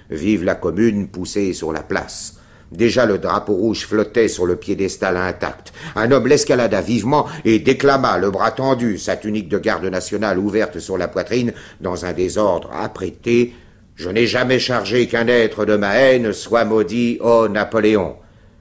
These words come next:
C'était l'acteur Adolphe, prompt à saisir l'occasion qui lui avait jusque-là échappé.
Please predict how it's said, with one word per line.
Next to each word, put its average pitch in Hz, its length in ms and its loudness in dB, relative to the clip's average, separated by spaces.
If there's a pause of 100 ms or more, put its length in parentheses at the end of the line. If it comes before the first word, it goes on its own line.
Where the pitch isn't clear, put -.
(140)
C'était 98 360 -4
l'acteur 90 500 -2
Adolphe, - 680 -8 (320)
prompt 78 240 -8
à 73 80 -6
saisir 76 400 -8
l'occasion 73 720 -8 (140)
qui 71 120 -14
lui 67 180 -12
avait 69 200 -10
jusque-là 65 460 -12
échappé. - 520 -14